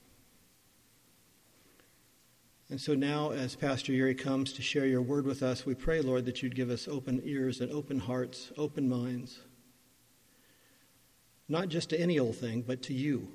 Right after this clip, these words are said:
your voice, your word, your truth, your life, that we might be yours forevermore. In Jesus' name, amen.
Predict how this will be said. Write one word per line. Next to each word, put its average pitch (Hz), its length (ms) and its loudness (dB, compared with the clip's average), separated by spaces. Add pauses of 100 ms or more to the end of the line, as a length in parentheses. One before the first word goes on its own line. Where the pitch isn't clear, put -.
(300)
your 131 160 2
voice, 131 540 -2 (1120)
your 127 200 4
word, 123 440 2 (920)
your 123 180 0
truth, 143 400 0
your 123 120 2
life, 110 440 -4 (2250)
that 127 100 -6
we 127 120 2
might 120 200 0
be 127 80 0
yours 123 400 0
forevermore. 110 640 -6 (1200)
In 113 100 -2
Jesus' 113 380 -4
name, 110 220 -10 (580)
amen. 104 240 -10